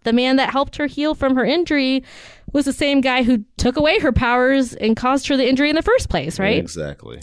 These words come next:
Speaker 2: Yeah.
Speaker 1: So the story does show that restoration of trust and repair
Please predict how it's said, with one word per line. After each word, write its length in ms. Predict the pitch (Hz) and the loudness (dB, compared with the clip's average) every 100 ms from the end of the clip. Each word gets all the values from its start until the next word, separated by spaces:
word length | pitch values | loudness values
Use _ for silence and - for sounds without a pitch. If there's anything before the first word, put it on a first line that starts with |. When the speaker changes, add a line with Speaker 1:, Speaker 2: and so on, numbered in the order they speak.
| - | -14
Speaker 2:
Yeah. 60 | |
Speaker 1:
So 360 | - 254 220 214 | -6 0 2 2
the 140 | 220 | 0
story 280 | 226 277 285 | 0 0 0
does 200 | 294 302 | 0 -2
show 560 | - 320 277 254 254 247 - - - - - | 0 0 2 4 2 0 -4 -20 -20 -20 -6
that 240 | 208 196 | -2 -2
restoration 600 | 180 208 - 262 269 277 | -2 -4 -2 0 0 -2
of 80 | 294 | -4
trust 420 | - 359 311 - | -2 0 0 -2
and 100 | 208 | -2
repair 580 | 214 220 311 311 254 196 | -2 0 -2 -2 -2 -4